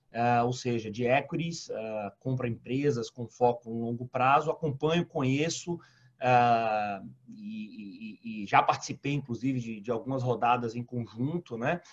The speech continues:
ah, com o pessoal da Fama. E, de fato, ah, quando se olha a sustentabilidade, está se olhando a perpetuidade dos negócios. Por quê? O que que adianta se investir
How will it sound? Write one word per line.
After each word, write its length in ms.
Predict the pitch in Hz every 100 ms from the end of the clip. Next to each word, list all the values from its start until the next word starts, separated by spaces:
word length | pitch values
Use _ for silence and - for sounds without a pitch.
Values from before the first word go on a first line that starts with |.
| - _ _
ah, 720 | 120 123 120 120 117 117 113 -
com 420 | - 120 123 123
o 40 | 120
pessoal 340 | - 123 127
da 140 | 131 -
Fama. 240 | 175 185
E, 40 |
de 100 | 202
fato, 520 | 254 - 156 170 - 202 - _ _ -
ah, 680 | 139 139 135 135 127 117 - - -
quando 220 | 170 175
se 180 | - 180
olha 280 | 151 156 147
a 20 |
sustentabilidade, 1300 | - 143 - 151 147 135 147 131 131 139 147 151 185
está 240 | - 175
se 160 | 175 202
olhando 580 | 180 143 151 175 175 196 - _ _
a 140 | 151
perpetuidade 1200 | 147 226 196 - 233 233 240 220 123 151 175 175
dos 180 | 160 180
negócios. 720 | 190 151 120 120 - - -
Por 240 | - 254 -
quê? 360 | 139 131 117 - - _
O 40 | 131
que 100 | 175
que 80 | 214
adianta 340 | 170 202 214
se 140 | 214
investir 720 | 214 196 180 - 160 170 175